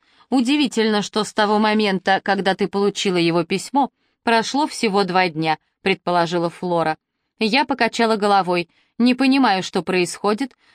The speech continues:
но Эвелин права в том, что Бас стал вести себя как-то по-другому. Наверное, он хочет сказать, что это последняя соломинка,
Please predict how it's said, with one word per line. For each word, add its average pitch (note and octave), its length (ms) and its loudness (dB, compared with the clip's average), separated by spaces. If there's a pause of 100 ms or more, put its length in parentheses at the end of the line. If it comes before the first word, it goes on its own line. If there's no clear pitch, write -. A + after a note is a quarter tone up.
(100)
но A#3+ 380 2
Эвелин C#4 420 2
права A#3 400 2
в - 100 -8
том, - 240 0
что G#3+ 260 -2
Бас F#3 380 2
стал A#3 360 0
вести A3 340 -4
себя A3+ 260 -2
как-то F#3 400 -2
по-другому. G#3 760 0 (320)
Наверное, C4+ 640 2
он A#3+ 240 0
хочет B3 380 -2
сказать, A3+ 500 -2 (220)
что - 220 -2
это A3+ 260 2
последняя A3 640 0
соломинка, G#3+ 800 0